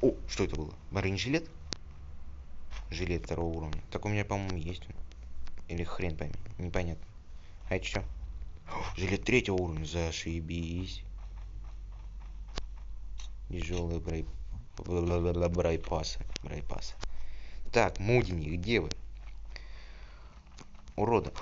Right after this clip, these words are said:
О! А ну здорово. Отлично. Все, тебе хана. Мужик. А у меня дохерища патронов. Патронов просто валом. Серьезно, в отличие от пабга, это намного,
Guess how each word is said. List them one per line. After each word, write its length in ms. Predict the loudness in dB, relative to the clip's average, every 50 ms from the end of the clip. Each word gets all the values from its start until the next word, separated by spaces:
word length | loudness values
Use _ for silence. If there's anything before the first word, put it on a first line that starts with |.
| 0 2 2 2 0 0 6
О! 420 | 10 12 12 12 12 12 12 12 10 6 2 0 -2 0 0 -2 -2 0 -2 -2 -2 -2 -4 -6 -8 -8 -8 -6 -6 -6 -4 -6 -6 -4 0
А 100 | 4 6
ну 120 | 6 8 6 6 6
здорово. 320 | 8 8 10 10 10 8 8 6 4 2 2 2 0 0 0 2 4 8 8
Отлично. 600 | 8 8 8 6 2 2 2 2 0 0 -2 -2 -2 -2 -2
Все, 240 | 0 2 2 2 2
тебе 220 | 2 0 -2 -2
хана. 340 | 0 0 0 0 2 0 0 -2 -2 -2 -2 -4 -2 0 0 0 0
Мужик. 480 | 2 2 4 4 4 4 4 2 2 0 -4 -6 -6 -4 -4 -4 -4 -4 -4 -6 -6 -6 -6 -6 -8 -8 -8 -6 -8 -8 -6 -6 -6 -4 -4 -6 -6 -6 -12 -10 -10 -10 -8 -6 -6 -6 -6 -6 -10 -10 -8 -8 -8 -8 -6 -4 -2 2 6
А 60 | 6
у 80 | 6 6
меня 140 | 6 2 2
дохерища 500 | 2 0 0 0 2 2 2 2 4 4
патронов. 400 | 4 4 6 4 2 2 2 0 0 0 0
Патронов 380 | 0 4 4 4 4 4 2
просто 320 | 2 2 2 2 2 2 4
валом. 320 | 6 6 6 6 4 0 -6 -6 -8 -10 -10 -10 -12 -10 -10 -8
Серьезно, 420 | -2 0 4 4 4 4 4 2
в 60 | 2
отличие 460 | 2 0 0 -2 -2 -2 -2 -2 -2 -2
от 140 | -4 -6 -6
пабга, 420 | -2 4 6 6 6 6 6 2 2
это 160 | 2 2 0
намного, 420 | 0 0 0 2 0 0 0 -2